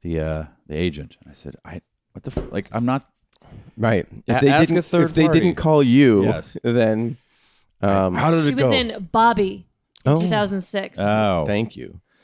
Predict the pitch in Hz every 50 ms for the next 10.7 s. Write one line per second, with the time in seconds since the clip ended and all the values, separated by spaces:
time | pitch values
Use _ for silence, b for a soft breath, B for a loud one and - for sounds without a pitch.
0 | _ _ _ _ _ 196 185 - - 95 95 90 82 - - - - 69 69 62
1 | - - - 71 69 71 64 62 78 73 - 82 73 65 - - - 85 80 69
2 | b b b b - 156 202 240 233 214 214 208 190 196 196 - 180 165 165 139
3 | 143 143 143 139 135 - - 127 123 117 - 120 110 - _ - - 110 107 104
4 | 101 104 98 98 95 92 85 80 _ _ _ _ _ _ _ _ _ _ _ _
5 | _ _ _ _ 85 98 - - 95 107 98 110 110 120 123 117 104 95 95 95
6 | 101 107 110 107 69 64 65 76 78 82 87 95 104 113 120 127 131 143 147 -
7 | _ _ _ _ - - - - - 95 82 - - - 87 87 - 95 82 85
8 | 80 - 92 85 87 98 135 147 143 139 143 147 160 170 147 127 110 101 92 87
9 | 85 80 - - 73 73 - 175 156 92 95 101 78 73 - - 120 131 - 156
10 | 135 113 113 92 110 117 117 117 113 110 107 110 -